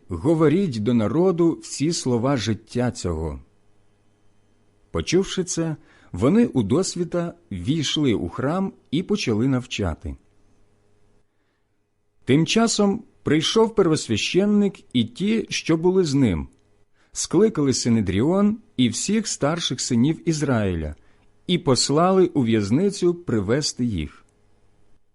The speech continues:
Та як слуги прибули, не знайшли їх у в'язниці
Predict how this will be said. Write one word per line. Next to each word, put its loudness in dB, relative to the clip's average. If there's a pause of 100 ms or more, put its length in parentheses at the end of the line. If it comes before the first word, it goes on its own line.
(440)
Та 2
як 4
слуги 4
прибули, 2 (160)
не 2
знайшли 2
їх -2
у 0
в'язниці 0